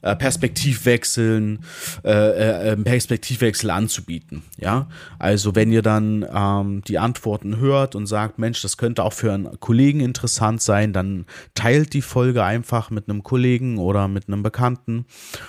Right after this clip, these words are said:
Und so können wir immer eine immer größere Community werden und können natürlich auch immer noch mal weitere Fragen, ähm, also wir freuen uns immer, wenn wir die Fragen bekommen, weil wir dann immer weitere Fragen auch bekommen,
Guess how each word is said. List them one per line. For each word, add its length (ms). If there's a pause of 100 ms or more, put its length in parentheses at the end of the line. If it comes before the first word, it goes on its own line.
(140)
Und 500
so 280
können 300
wir 160
immer 280
eine 200
immer 200
größere 480 (120)
Community 640
werden 340 (240)
und 100
können 220
natürlich 500
auch 120
immer 260
noch 120
mal 200
weitere 420
Fragen, 680 (420)
ähm, 580
also 160
wir 100
freuen 280
uns 180
immer, 300
wenn 160
wir 80
die 80
Fragen 380
bekommen, 500 (340)
weil 140
wir 80
dann 160
immer 200
weitere 440
Fragen 400
auch 160
bekommen, 640